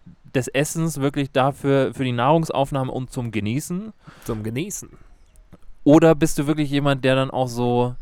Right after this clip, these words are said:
Speaker 1: <laughs> der dann auch so, wir, der dann auch halt während dem, während dem Feschbar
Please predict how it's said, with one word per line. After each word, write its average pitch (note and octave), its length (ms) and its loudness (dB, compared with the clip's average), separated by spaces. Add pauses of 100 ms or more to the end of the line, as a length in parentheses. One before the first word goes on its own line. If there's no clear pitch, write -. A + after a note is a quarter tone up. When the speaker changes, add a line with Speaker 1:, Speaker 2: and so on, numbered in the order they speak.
(140)
Speaker 1:
<laughs> - 220 -16
der B2+ 100 0
dann - 260 -4
auch - 120 -12
so, - 100 -14 (320)
wir, C3 240 -2 (540)
der C#3 100 4
dann C3+ 160 0
auch C3+ 180 2
halt C3+ 240 -2
während D3+ 300 2
dem, C#3+ 440 0
während C#3 500 -2
dem C3+ 180 0
Feschbar G#2+ 640 -2